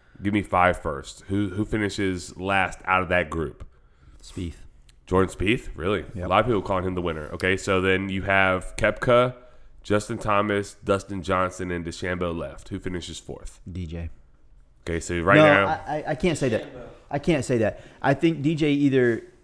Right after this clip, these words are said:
Speaker 2: either wins the tournament or he's the fifth, fifth option out of the, that group.
Speaker 1: Okay, which one is it?
Speaker 2: I'm gonna go fifth instead.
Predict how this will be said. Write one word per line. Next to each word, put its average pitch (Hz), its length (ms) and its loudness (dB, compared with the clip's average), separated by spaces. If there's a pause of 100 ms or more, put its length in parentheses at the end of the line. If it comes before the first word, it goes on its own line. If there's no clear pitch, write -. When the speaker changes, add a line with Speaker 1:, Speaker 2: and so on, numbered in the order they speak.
(160)
Speaker 2:
either 123 220 6
wins 127 280 4
the 143 80 0
tournament 156 400 2
or 110 160 4
he's 107 240 4
the 110 100 0
fifth, 104 320 2 (280)
fifth 104 180 0
option 90 260 0
out 85 100 -2
of 82 60 -6
the, 85 80 -2
that 85 260 -6
group. - 200 -12 (320)
Speaker 1:
Okay, 90 80 -4
which 92 240 2
one 101 160 2
is 120 100 0
it? 82 180 -8 (600)
Speaker 2:
I'm 110 100 2
gonna 117 120 6
go 101 80 4
fifth - 260 -2
instead. - 320 -8